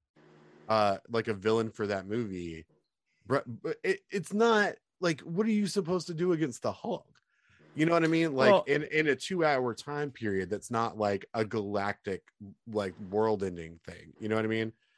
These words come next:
Speaker 2: Yeah.
Speaker 1: It's just not, it's just, you just don't buy it.
Speaker 2: Well, I was gonna say, they can do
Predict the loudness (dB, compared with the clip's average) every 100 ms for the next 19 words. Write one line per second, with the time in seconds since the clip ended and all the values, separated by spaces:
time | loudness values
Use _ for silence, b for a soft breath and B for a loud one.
0 | _ -2 0 0 -2 0 2 0 -4 -6
1 | -6 -6 -6 -2 -2 -2 0 2 2 -4
2 | _ _ _ _ _ -20 -20 b b b
3 | b b 4 4 4 -2 0 2 2 2
4 | 0 -2 2 4 4 2 -4 -8